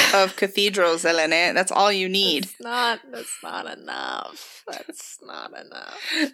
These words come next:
Speaker 2: If you want an overview on, like, steel and concrete and all that fun stuff, we kind of talk about,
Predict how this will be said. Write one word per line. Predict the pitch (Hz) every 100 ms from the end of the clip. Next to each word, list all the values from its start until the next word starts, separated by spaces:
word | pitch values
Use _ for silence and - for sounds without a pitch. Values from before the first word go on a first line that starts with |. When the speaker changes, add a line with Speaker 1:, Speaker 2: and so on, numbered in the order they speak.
| -
Speaker 2:
If | 269 262
you | 302 277
want | 247 269 294
an | 254
overview | 220 208 220 208 220 214 202
on, | - 185 185
like, | 175 170 160 - - _ _ _ -
steel | - - 202 190
and | 175 165
concrete | 190 170 185 - 180 180 -
and | - 170
all | 165
that | 170 -
fun | 175 170
stuff, | 185 190 190 -
we | 175
kind | 175 175 180
of | 190
talk | 190 196
about, | 190 175 -